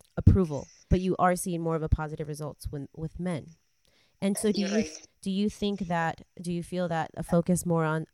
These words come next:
Speaker 1: uh, the younger generations would be, you know, the way to pave the way forward for, for changes in, in the future?
Speaker 2: Yes.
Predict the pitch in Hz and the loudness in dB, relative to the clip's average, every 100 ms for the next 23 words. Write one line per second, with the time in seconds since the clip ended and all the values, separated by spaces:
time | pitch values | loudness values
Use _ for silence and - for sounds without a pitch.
0 | _ - _ _ _ _ - 160 156 - | _ -20 _ _ _ _ -2 0 -2 0
1 | 180 160 180 190 185 180 160 156 165 - | 0 4 4 6 2 2 0 0 -2 0
2 | 240 320 - - _ _ _ - 170 185 | 0 0 -4 -16 _ _ _ -4 4 4
3 | 160 185 175 165 165 175 _ _ _ _ | 4 -2 -2 -2 -4 -6 _ _ _ _
4 | _ - 190 180 170 180 180 190 - - | _ -4 0 2 2 2 2 0 6 6
5 | 185 180 160 - - 165 165 165 - 170 | 6 0 -6 -6 -2 0 0 -2 0 0
6 | 156 156 147 - - 151 147 139 - _ | 2 0 -4 -6 -4 -4 -4 -6 -12 _
7 | - 170 - 165 156 151 147 - _ _ | -8 -6 -4 -4 -4 -6 -6 -12 _ _
8 | - - 180 160 156 - 160 - 170 - | -16 -4 -2 -2 -4 -6 -6 -4 -8 -4
9 | 233 277 _ _ _ _ _ _ - 359 | -6 -6 _ _ _ _ _ _ -10 -6
10 | 349 339 240 240 - - | -4 -4 -6 -10 -18 -20